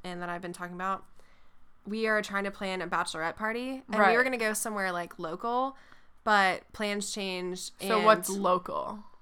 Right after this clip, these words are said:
Speaker 1: Like Charleston.
Speaker 2: Okay.
Speaker 1: But she really wants to go somewhere else, so we're, like, trying to make that work. But
Speaker 2: Where does she wanna go?
Speaker 1: she wants to go to, to Epcot.
Speaker 2: Okay, so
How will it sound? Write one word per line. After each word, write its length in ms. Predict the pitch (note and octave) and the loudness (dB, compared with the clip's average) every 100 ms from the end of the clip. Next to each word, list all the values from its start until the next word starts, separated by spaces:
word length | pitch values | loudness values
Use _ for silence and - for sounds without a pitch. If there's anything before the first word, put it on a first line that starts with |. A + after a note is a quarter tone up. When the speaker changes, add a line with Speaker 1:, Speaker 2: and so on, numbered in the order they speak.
| - | -8
Speaker 1:
Like 140 | G3 | -8
Charleston. 560 | - F3 D3 - E2+ G#3 - | -2 -4 -4 -8 -10 -2 4
Speaker 2:
Okay. 200 | A3+ G3 F#3+ - - - - - - | 4 2 -4 -12 -20 -20 -20 -20 0
Speaker 1:
But 720 | G#3 G3+ F#3+ F3+ - - - _ - - - | 4 6 4 0 -4 -6 -6 _ -20 -20 -12
she 520 | - A#3 A3 G#3+ G#3 | -8 -6 -2 0 0
really 220 | F3+ G#3 | 0 0
wants 180 | A3 A#3+ | 0 0
to 60 | - | 0
go 100 | A3 | -2
somewhere 280 | G#3 G3+ F3 | -2 -2 0
else, 320 | E3+ C#3 F#3 | 0 0 -2
so 140 | - | 0
we're, 120 | G#3 G3 | 0 0
like, 220 | F3+ - | 0 -2
trying 220 | - G#3+ | -2 -2
to 60 | G#3+ | 0
make 160 | G3 | -2
that 240 | F#3 F3 - | 2 0 0
work. 320 | D3 C3 - | -6 -8 -4
But 300 | F#3 E3+ - - - | -2 -2 -4 -10 -4
Speaker 2:
Where 220 | G3 F#3+ | 2 4
does 100 | G3 | 4
she 140 | G3 | 0
wanna 220 | G3+ F3+ E3 | 0 2 0
go? 400 | E3 C3+ - G3+ - - - - - - _ _ | -2 -4 -6 -10 -16 -20 -20 -20 -20 -20 _ _
Speaker 1:
she 200 | - - | -8 -2
wants 160 | A#3 A3+ | 0 0
to 80 | A#3+ | -2
go 60 | G#3 | -4
to, 60 | - - - | -6 -14 -6
to 180 | G#3+ | -4
Epcot. 480 | - - - - F#2 - - - - - - - - - - | -2 -4 -4 -8 -8 -12 -20 -20 -20 -20 -20 -20 -20 -20 0
Speaker 2:
Okay, 280 | G3+ F#3+ E3 | 2 2 -4
so 260 | F3 F#3+ | -4 -6